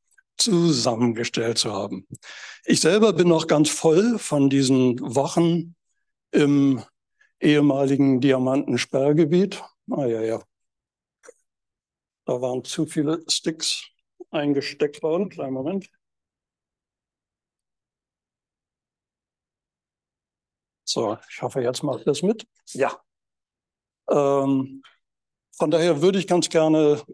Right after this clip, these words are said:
einen kurzen aktuellen Tagesordnungspunkt zu dieser Region ganz zum Schluss einbringen, wenn die Zeit reicht. Und ich denke mal, die Uhr beginnt jetzt zu ticken.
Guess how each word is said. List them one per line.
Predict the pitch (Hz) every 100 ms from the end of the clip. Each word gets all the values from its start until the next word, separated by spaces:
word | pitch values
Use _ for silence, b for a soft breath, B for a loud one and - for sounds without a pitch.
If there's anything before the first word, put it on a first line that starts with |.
| _ _ _
einen | 180 147 139
kurzen | 139 175 170 - 156 147 -
aktuellen | 147 - 143 143 139 135 135 135 - _ _ _ -
Tagesordnungspunkt | 156 143 - 147 147 131 - 151 151 -
zu | - 156
dieser | 143 156 151 139
Region | 143 127 139 135 131 131 - B B
ganz | 143 143
zum | 139
Schluss | - 151 143
einbringen, | - 139 135 135 131
wenn | 127 123
die | 120
Zeit | - 117 117
reicht. | 113 110 - - _ B B B B -
Und | - 123 123 117
ich | -
denke | - 127 131
mal, | 123 127
die | 135
Uhr | 139 135
beginnt | 131 139 127 139
jetzt | 147 -
zu | -
ticken. | 156 165 202 196